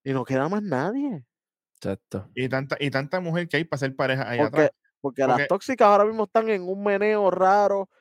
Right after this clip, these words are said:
Speaker 1: que ellas quieren apuntar al, al, al, al campeonato mundial. Sea la que las dos que sea, la, cualquiera quiere ganar el título.
Speaker 3: Ujú.
Speaker 1: Este, eh, Valentina Feroz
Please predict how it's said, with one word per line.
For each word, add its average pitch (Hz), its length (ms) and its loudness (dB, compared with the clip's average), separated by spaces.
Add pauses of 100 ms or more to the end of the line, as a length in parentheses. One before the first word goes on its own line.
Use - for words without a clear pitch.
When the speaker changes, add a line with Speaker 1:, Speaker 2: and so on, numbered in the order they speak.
(240)
Speaker 1:
que 160 100 0
ellas 165 220 0
quieren 185 280 0
apuntar 170 480 0
al, 165 200 2
al, 131 220 -2
al, 131 240 -2 (140)
al 131 160 -8
campeonato 135 520 -2
mundial. 123 500 -8
Sea 165 280 2
la 180 120 2
que 170 140 0
las 156 200 0
dos 165 200 -2
que 156 200 0
sea, 196 400 0
la, 123 280 -4
cualquiera 151 460 -2
quiere 147 220 0
ganar 147 240 -2
el 139 120 -10
título. 104 320 -14 (280)
Speaker 3:
Ujú. 127 380 -8 (1300)
Speaker 1:
Este, 147 760 0 (600)
eh, 143 640 2
Valentina 151 560 0
Feroz 214 440 0